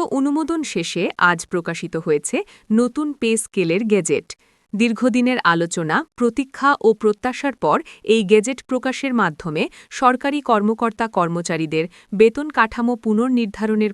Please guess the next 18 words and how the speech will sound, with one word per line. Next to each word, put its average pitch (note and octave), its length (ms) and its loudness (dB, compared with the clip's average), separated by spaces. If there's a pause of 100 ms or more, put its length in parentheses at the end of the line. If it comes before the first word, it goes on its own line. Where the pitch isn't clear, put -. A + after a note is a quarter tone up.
প্রক্রিয়া D#3 420 -2 (380)
আনুষ্ঠানিকভাবে A#3 720 -2 (120)
সম্পন্ন F3+ 420 -2 (120)
হল। C#3+ 160 -4 (540)
সংশ্লিষ্ট B3+ 560 -2 (140)
সূত্র A3 240 -4 (160)
জানায়, D3 280 -2 (360)
বর্তমান C#4+ 440 0 (180)
অর্থনৈতিক B3 560 -4 (120)
বাস্তবতা, D#3+ 560 -2 (320)
মূল্যস্ফীতি A#3 760 0 (260)
এবং G#3 200 4 (140)
জীবনযাত্রার C4+ 680 -2 (100)
ব্যয় F#3 280 -2
বিবেচনায় A#3 540 -2
নিয়েই D#3 220 -2 (260)
নতুন A#3+ 400 0
পে G#3+ 140 2